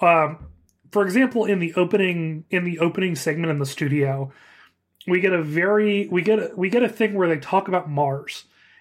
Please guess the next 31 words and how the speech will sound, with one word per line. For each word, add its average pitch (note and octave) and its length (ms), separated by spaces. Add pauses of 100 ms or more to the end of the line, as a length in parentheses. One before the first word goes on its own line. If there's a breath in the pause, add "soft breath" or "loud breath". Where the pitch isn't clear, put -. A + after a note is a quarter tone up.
(140 soft breath)
and D3 600 (600)
about F3+ 300
how, F3 260
like, D#3 540
a D3+ 420 (340 soft breath)
generally G#3+ 680
peaceful G3+ 580
majority C#3+ 760 (200 loud breath)
are D#3+ 260
overwhelmed E3 680
by D3 140
a C#3 80
radical, C#3 580
violent C3+ 520
minority C#3 880 (580)
of D3+ 220
Martians. F#3+ 880 (160)
When G3 560 (140)
in A3 140
the G#3+ 60
show, F4 260
we've A#3+ 240
really G#3+ 240
seen F#3+ 200
that E3 160
Mars A#3+ 300
gets E3+ 240
fucked - 520
over D3+ 300
a G3+ 60
lot. A3+ 440